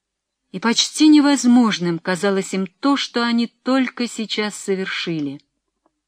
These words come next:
Молчание нарушил Алексей. «Обед, видно, на лодье готовят. И мы отдохнем немного,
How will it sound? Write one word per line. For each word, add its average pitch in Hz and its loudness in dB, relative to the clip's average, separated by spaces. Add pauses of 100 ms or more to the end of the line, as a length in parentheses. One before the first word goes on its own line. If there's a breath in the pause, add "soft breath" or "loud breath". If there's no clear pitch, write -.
(680)
Молчание 254 2
нарушил 220 -4
Алексей. 190 -6 (1800)
«Обед, 185 -2
видно, 208 0
на 196 -2
лодье 185 -2
готовят. 151 -8 (1400)
И 196 -4
мы 247 4
отдохнем 226 -2
немного, 208 -2